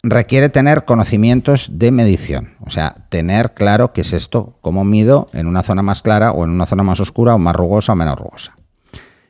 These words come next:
Y luego tenemos en las cámaras profesionales lo que se llama medición multipuntual. Es decir, imaginaros que tenéis una escena muy compleja, esto solo lo tienen las cámaras profesionales,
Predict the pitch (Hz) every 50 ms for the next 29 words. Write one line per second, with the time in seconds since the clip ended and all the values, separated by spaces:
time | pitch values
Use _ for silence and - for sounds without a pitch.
0 | _ _ 123 139 165 185 196 170 165 160 170 165 127 98 - 104 92 90 78 -
1 | - 110 120 127 123 - - 123 - 131 120 - 131 127 131 131 135 127 107 101
2 | - 98 92 98 110 113 113 101 95 85 - - 113 117 113 117 123 127 139 135
3 | 117 - 90 - 78 76 71 - - 64 64 - - - 120 110 127 - - -
4 | - - - - - - - _ _ - 107 117 117 - 139 135 151 170 156 -
5 | 147 135 - 131 139 143 135 - - 110 98 98 - - - 123 120 101 90 95
6 | 110 123 143 156 - - 131 127 113 - 156 160 - - 160 180 143 - - 117
7 | - 135 135 131 120 113 101 113 113 120 110 101 95 - - - 107 107 101 98
8 | - - 80 78 107 - - 101 107 143 151 151 190 240 - - -